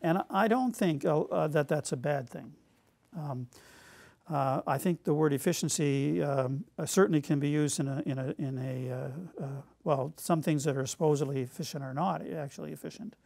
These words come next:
And, uh, having a, a, a proper understanding of what is really efficient, of course, is very important, because sometimes what is done in the name of economic efficiency is not efficient at all. But I think essentially as a, as a point,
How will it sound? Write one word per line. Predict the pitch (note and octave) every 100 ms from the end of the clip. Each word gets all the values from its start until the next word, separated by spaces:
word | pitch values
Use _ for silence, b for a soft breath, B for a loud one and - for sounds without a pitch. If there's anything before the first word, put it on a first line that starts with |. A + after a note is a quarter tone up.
| B B B B B B
And, | D#3 C#3 C3+ C3+
uh, | C3 C#3+
having | D#3+ D#3 E3 C#3+
a, | C3 -
a, | C#3+ - C#3+
a |
proper | - - D3+ E3 D#3 B2 - _ _ _
understanding | - D#3+ C3 - E3 F#3+ C#3
of | B2+
what | C#3+ - _
is | D3 B2+
really | C#3+ G3
efficient, | C3+ - C3+ - B2+
of |
course, | - C#3 -
is | C#3
very | D3 C3+
important, | C3+ - E3 C3 C3+
because | - D3+ E3
sometimes | - D#3 E3+ C#3+ C3 B2 B B B B -
what | D3+
is | C#3+
done | C3+ D3+ C#3+
in |
the | C#3
name | C#3 C3+
of | C3
economic | C3+ D3 D3 C#3 B2+
efficiency | A#2 D3+ D#3+ B2+ C#3+
is | C3 B2+
not | C#3+
efficient | C3 D3+ B2 C#3+
at | A#2+
all. | D#3 C#3 A#2+ B B B B -
But | A3
I | G#3+
think | C#4 A#3+
essentially | E3+ B3+ B3+ - F#3+
as | D#3+ C#3+
a, | C#3 E3
as | D3 C#3+
a | C3
point, | - A3 F#3